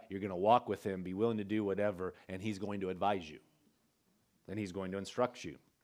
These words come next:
And He's gonna be able to do it step by step as you listen to Him,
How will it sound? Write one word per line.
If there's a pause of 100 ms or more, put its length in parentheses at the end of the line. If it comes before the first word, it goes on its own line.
(320)
And
He's
gonna
be
able
to
do
it
step
by
step (420)
as
you
listen
to
Him,